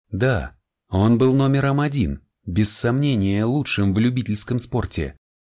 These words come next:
Но он переоценивал степень уважения, которое все должны были к нему испытывать.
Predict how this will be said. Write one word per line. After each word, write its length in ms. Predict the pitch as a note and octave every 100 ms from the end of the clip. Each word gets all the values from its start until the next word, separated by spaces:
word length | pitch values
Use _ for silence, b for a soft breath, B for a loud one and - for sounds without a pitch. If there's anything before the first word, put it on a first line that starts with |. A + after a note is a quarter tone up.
| _ _ _
Но 320 | F2 G#2 C3
он 160 | C#3+ C3+
переоценивал 880 | C#3+ C#3+ D3 D3 - E3 F#2+ F#2 G2+
степень 460 | - B2+ A2 G#2+
уважения, 800 | G#2 G#2+ A#2+ C3 F2+ C#2+ C#2 C2+ - _ _ _
которое 480 | G#2 G#2 C3+ B2+ B2+
все 260 | - C#3+
должны 360 | A2 A#2+ A#2+ C#3
были 240 | A2 A#2
к 120 | A#2 C3+
нему 260 | C3+ B2
испытывать. 720 | B2+ - B2+ G2 D#2 C#2+ -